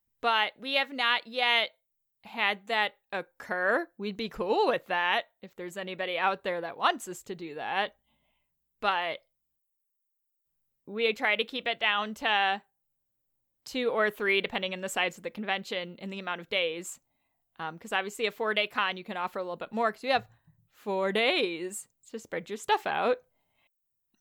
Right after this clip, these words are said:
You know, we'll be able to offer a little bit more of a concise package 'cause we can offer the live show of the podcast for you guys now. We are able to eat now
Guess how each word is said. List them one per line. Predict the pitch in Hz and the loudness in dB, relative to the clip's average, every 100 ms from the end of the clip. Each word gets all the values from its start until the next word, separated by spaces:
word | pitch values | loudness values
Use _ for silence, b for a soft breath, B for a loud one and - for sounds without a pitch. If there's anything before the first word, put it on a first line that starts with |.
| _ | _
You | 233 | 0
know, | 247 | 2
we'll | 233 | 4
be | 233 247 | 4 4
able | 214 240 254 | 2 0 0
to | 294 | 0
offer | - 214 220 240 | 4 4 4 2
a | 220 | 2
little | 220 202 | 0 0
bit | 214 - | -2 -2
more | 214 202 | 0 0
of | 202 | 0
a | |
concise | 214 208 208 190 202 | -4 -4 -2 -2 -2
package | - 220 - 214 214 - | -2 -2 -2 -4 -6 -14
'cause | 233 | -12
we | 196 | -10
can | 196 214 | -8 -4
offer | 190 185 208 | 0 0 -2
the | 196 190 | 0 2
live | 180 185 | 2 0
show | - 190 | -2 -2
of | 175 | -2
the | 190 | -6
podcast | 185 170 - 170 170 - - | -4 -4 -2 -4 -4 -6 -16
for | - 175 | -10 -8
you | 165 | -4
guys | 170 135 160 175 | -2 -2 -4 -4
now. | 160 160 214 254 _ _ _ _ _ _ _ | -4 0 -2 -4 _ _ _ _ _ _ _
We | - 254 | -4 4
are | 269 - | 4 4
able | 277 330 | 0 2
to | 277 | 0
eat | 254 285 - | 2 0 2
now | 262 190 190 202 277 | 0 4 4 4 0